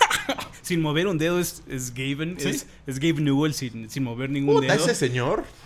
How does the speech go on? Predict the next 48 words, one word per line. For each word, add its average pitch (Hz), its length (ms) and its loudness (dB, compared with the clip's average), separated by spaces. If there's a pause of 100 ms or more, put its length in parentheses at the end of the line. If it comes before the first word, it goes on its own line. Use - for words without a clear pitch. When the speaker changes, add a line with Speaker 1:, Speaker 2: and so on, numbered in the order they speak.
(100)
Speaker 2:
Él 208 140 2
viendo 214 260 0
con 175 120 -2
Speaker 1:
O, - 20 -4
Speaker 2:
palomitas 165 580 0
Speaker 1:
o, 160 60 0
Speaker 2:
así 147 120 -2
Speaker 1:
o 147 60 4
Speaker 2:
de 151 60 4
Speaker 1:
sea, 214 220 4
fíjate, 170 500 0 (180)
ya 233 260 4
todos 233 160 4
los 170 140 -2
juegos 170 320 -2 (140)
salen 139 320 0
en, 123 340 -6
de 123 100 -4
Steam, 196 520 -2
digo, 139 200 0
de 123 240 -2
Xbox, 151 380 -2
salen 123 460 -2
en 113 140 -4
Speaker 3:
En 120 60 0
Speaker 1:
Microsoft. 123 380 0
Speaker 3:
Steam, 135 140 -6
ajá. - 80 -6
Speaker 1:
Eh, - 20 -6
perdón, 185 300 2
ay, 196 320 6
perdón, 180 260 2
se 170 80 0
me 156 120 2
cruzaron 151 420 -6
los 156 80 -6
cables. 147 220 -4
Speaker 2:
Sí, 143 140 -8
sí. 113 60 -14
Speaker 1:
Ya 233 120 -2
todos 277 120 -2
los 240 100 -4
juegos 220 160 -4
de 214 80 -2
Microsoft 175 380 -4
salen 147 300 0
en 120 80 -2
Steam, 139 240 -4